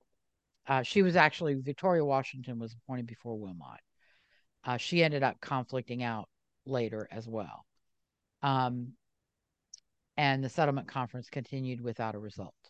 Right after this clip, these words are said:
Uh, and then there was oral argument on a motion to continue trial, uh, filed by Arias, and a motion to compel, a motion to dismiss.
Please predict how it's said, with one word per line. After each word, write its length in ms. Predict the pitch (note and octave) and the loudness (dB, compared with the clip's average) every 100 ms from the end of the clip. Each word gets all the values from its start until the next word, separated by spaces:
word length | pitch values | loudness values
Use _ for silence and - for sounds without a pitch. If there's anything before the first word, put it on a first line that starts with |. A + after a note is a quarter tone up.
| _ _ _ _ _ _ _ _ _ _ _ _ _ - | _ _ _ _ _ _ _ _ _ _ _ _ _ -4
Uh, 220 | C#3 C3+ - | 0 0 0
and 160 | D3 | 0
then 140 | D3+ D3+ | 0 0
there 100 | C#3+ | 0
was 220 | C#3 - | -2 -2
oral 320 | E3+ F3+ G3 | 4 8 8
argument 540 | C#3 D#3+ D#3 C#3+ C#3+ - | 8 6 4 0 -2 0
on 140 | C3+ | -2
a 60 | B2+ | 0
motion 340 | C3+ C#3+ - | 0 0 -4
to 80 | C#3+ | -8
continue 340 | - C#3+ B2 | -8 -6 -6
trial, 760 | A#2+ - F3 F3 F#3 G3+ G#3+ A3 _ _ _ _ _ _ _ _ _ - | -8 0 4 6 6 4 0 -6 _ _ _ _ _ _ _ _ _ -4
uh, 240 | C3+ B2 A2 | -2 0 -2
filed 300 | - C3+ C#3 | 2 4 4
by 220 | C#3+ C#3+ | 4 2
Arias, 480 | A2+ C3 B2+ D3 F#3+ - - _ _ _ - | 2 2 0 -2 -6 -8 -20 _ _ _ -6
and 320 | B2+ B2+ B2+ | -4 -2 -2
a 100 | B2+ | -4
motion 360 | B2+ C3 - | -4 -4 -6
to 60 | C3 | -10
compel, 380 | B2+ D3+ D3+ D3 | -4 2 2 2
a 40 | |
motion 380 | C3 B2+ - A#2+ | 0 -2 -6 -10
to 60 | A2+ | -12
dismiss. 500 | B2+ - G3+ G#3+ | -12 -4 0 0